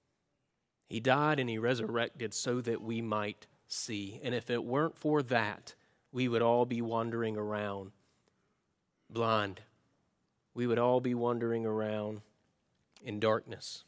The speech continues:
So we should see first and foremost as we consider this historical account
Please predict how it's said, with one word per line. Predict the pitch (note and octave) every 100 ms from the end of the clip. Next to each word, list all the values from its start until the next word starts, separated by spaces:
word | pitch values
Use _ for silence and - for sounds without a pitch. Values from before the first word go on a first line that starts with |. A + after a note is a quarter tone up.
| _ _ _ _ _ _ _ _ _ _
So | - A2
we | A#2+
should | - A2
see | - C#3 B2+
first | - B2 -
and | G#2+
foremost | A2 B2 A#2 A2 -
as | G#2
we | A#2+
consider | A2+ A#2 - C3+ A#2+
this | A#2 A2
historical | - - A#2+ A#2 G#2 G2+
account | G#2 B2 A#2 A2